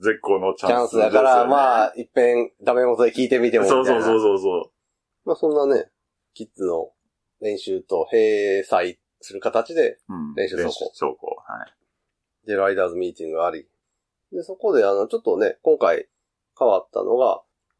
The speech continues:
Speaker 2: ジーティー六一は競艇オマージュしたレースなので、
Speaker 1: うん。
Speaker 2: 用意ドンでレースがスタートするんじゃなくて、出走ファンファーレが鳴ったら、
Speaker 1: うん。
Speaker 2: 一周ぐるっと顔見せ的にね、
Speaker 1: あー。
Speaker 2: レーサーが会場をぐるっと回って出走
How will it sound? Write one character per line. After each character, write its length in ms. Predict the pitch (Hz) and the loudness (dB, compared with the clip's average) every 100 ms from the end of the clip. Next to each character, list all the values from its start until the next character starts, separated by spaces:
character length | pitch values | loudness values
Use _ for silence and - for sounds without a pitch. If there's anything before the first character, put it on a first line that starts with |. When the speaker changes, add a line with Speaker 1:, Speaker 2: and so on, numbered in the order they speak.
| _ | _
Speaker 2:
ジ 60 | 170 | -10
ー 60 | 190 | -2
テ 60 | |
ィ 20 | 147 | 0
ー 40 | |
六 160 | 98 98 | 0 -2
一 100 | 101 | -2
は 100 | 95 | -2
競 260 | 180 180 | 2 0
艇 220 | 170 160 143 | 2 2 2
オ 80 | |
マ 160 | 139 139 | 4 2
ー 40 | 101 | 0
ジ 60 | |
ュ 20 | |
し 80 | 87 | -4
た 80 | - | -4
レ 120 | 101 | -2
ー 40 | 92 | -4
ス 80 | |
な 80 | 82 | -6
の 120 | 71 | -8
で、 280 | 78 87 - _ | -2 -2 -2 _
Speaker 1:
う 80 | 110 | -10
ん。 200 | 85 64 _ _ _ _ - | -10 -12 _ _ _ _ -6
Speaker 2:
用 260 | 165 165 123 | 0 2 0
意 80 | |
ド 140 | 95 113 | 0 -2
ン 80 | 76 | -2
で 200 | 73 - _ - | -10 -12 _ -4
レ 120 | 113 | -4
ー 20 | |
ス 100 | 87 | -2
が 60 | 69 | -6
ス 60 | |
タ 80 | 107 | -2
ー 100 | 92 | -4
ト 60 | 82 | -4
す 60 | |
る 60 | 92 | -8
ん 20 | |
じ 60 | 80 | -8
ゃ 40 | |
な 40 | 73 | -8
く 60 | |
て、 260 | - 80 - | -8 -8 -8
出 120 | - | -12
走 220 | - - | -10 0
フ 60 | 165 | 0
ァ 180 | - 156 | 2 0
ン 20 | |
フ 80 | - | 2
ァ 80 | 135 | 0
ー 40 | |
レ 60 | 92 | 0
が 80 | 73 | -4
鳴 60 | 80 | -8
っ 40 | |
た 100 | 87 | -4
ら、 220 | 82 78 - - | -2 -4 -6 -20
Speaker 1:
う 60 | |
ん。 120 | 71 - _ | -20 -20 _
Speaker 2:
一 100 | - | -18
周 280 | - 170 156 | -8 -2 0
ぐ 100 | 147 | 0
る 100 | 156 | -4
っ 20 | |
と 100 | - | -4
顔 260 | - 165 165 | -2 0 0
見 80 | 160 | -2
せ 120 | 156 | -2
的 180 | 139 135 | -2 0
に 140 | 127 | 0
ね、 300 | 135 117 139 _ _ - | 0 -2 -6 _ _ -4
Speaker 1:
あ 220 | 151 135 | 0 2
ー。 60 | 123 | 2
Speaker 2:
レ 60 | |
ー 40 | 110 | 2
サ 60 | 107 | 2
ー 40 | 95 | 2
が 0 | |
会 280 | 127 131 120 | 2 2 2
場 240 | 123 117 | 4 4
を 40 | 113 | 2
ぐ 80 | |
る 200 | 139 143 | 2 0
っ 60 | 143 | 0
と 100 | 117 | 0
回 100 | 113 113 90 | 2 2 0
っ 100 | - | -2
て 100 | - | -2
出 140 | - 117 | -2 -2
走 260 | - 95 | -4 -2